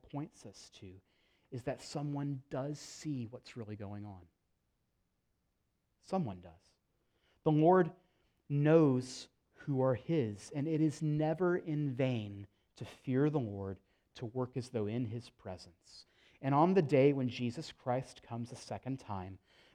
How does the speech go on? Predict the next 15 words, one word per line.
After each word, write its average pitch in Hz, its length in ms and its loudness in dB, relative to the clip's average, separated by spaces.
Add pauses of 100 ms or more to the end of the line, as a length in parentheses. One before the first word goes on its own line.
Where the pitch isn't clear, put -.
when 131 120 0
the 117 80 -2
Son 131 320 -2
of 131 160 -2
Righteousness - 1120 -2 (1000)
arises, 110 1080 -2 (2500)
the - 80 -14
sun 165 400 0
will 147 220 4 (260)
consume 170 600 0
the 156 80 8
wicked 151 360 6
like 139 220 0
stubble, 135 500 0
but 117 120 -14